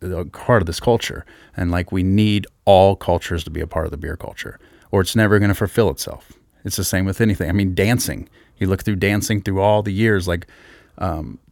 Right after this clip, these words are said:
different, different parts of the world danced differently. Different parts of the world have sang differently. They have different instruments, and when all those things come together,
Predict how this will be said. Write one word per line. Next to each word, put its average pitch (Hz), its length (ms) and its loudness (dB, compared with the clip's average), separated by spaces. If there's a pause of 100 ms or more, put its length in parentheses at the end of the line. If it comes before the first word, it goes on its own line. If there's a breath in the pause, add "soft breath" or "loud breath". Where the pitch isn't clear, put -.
different, 104 560 -2
different 107 320 -2
parts 113 260 0
of 101 60 0
the 95 80 0
world 104 400 2
danced 98 480 -2
differently. 76 580 -6 (140)
Different 95 240 -4
parts 104 180 2
of 95 100 -4
the 95 40 -4
world 101 140 2
have 92 100 -2
sang 113 340 2
differently. 87 340 -4
They 85 120 -4
have 87 180 -2 (400)
different 95 300 0
instruments, - 640 -2 (260 soft breath)
and 98 100 0
when 98 120 2
all 104 160 6
those 101 220 -2
things 98 260 0
come 107 200 2
together, 101 560 2